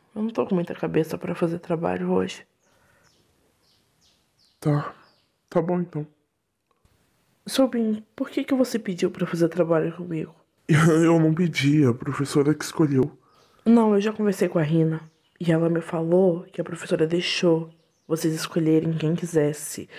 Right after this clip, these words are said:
Speaker 1: pra fazer o trabalho com vocês. E como eu faltei no dia, você pediu pra professora deixar você fazer o trabalho comigo.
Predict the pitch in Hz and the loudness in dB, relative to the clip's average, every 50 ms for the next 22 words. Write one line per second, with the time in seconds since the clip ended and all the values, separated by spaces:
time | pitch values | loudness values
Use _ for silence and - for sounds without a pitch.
0 | - - - - - 160 156 165 156 151 151 165 165 156 151 151 156 - 156 151 | -16 -16 -8 -4 -4 -4 -2 0 0 0 0 0 -2 -2 -2 -2 -4 -4 -4 -4
1 | 156 156 156 - 170 160 165 - - - - _ - - - - - - - 170 | -4 -6 -6 -6 -8 -8 -8 -10 -16 -20 -20 _ -20 -18 -16 -16 -12 -8 -8 -4
2 | - - 170 175 175 165 - 170 165 165 - 160 147 151 151 143 160 175 190 214 | -2 0 0 2 0 0 -2 -4 -4 -2 0 0 0 0 0 -2 -2 -2 -2 0
3 | 220 208 180 156 143 139 139 139 _ _ - - - - - _ _ - 170 170 | 0 0 0 0 0 0 -2 -4 _ _ -20 -18 -16 -16 -16 _ _ -4 0 0
4 | 180 185 - - 175 165 160 202 190 165 165 165 175 175 170 - 175 170 160 175 | 0 2 2 0 0 0 2 0 0 0 0 2 2 0 0 0 -4 -4 -2 -4
5 | 175 175 - - 165 160 165 165 170 - - 175 135 165 - - 170 - 170 165 | -4 -6 -4 -2 -2 -2 -2 -2 -4 -4 -4 -4 -4 -4 -4 -6 -6 -6 -4 -6
6 | 165 160 175 165 165 165 160 170 165 - 175 165 160 143 - - - - - | -4 -4 -2 0 2 2 0 0 -4 -4 -4 -2 -2 -4 -6 -10 -14 -20 -20